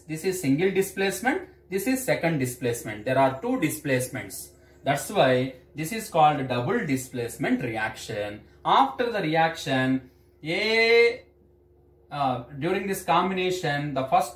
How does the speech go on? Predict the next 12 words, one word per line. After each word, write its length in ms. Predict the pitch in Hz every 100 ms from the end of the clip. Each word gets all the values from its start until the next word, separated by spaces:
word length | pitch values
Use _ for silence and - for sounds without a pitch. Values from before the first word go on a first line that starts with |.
| -
product 320 | 175 170 -
formed 360 | 143 139 139 135
is 220 | 139 127
A 300 | 107 110 117
D 400 | 143 214 330 - - - - - -
and 180 | 165 175
the 60 | 170
second 480 | - 185 240 262
product 340 | - 196 196 160
formed 420 | 147 135 131 127
is, 220 | 127 123
uh, 240 | 277 -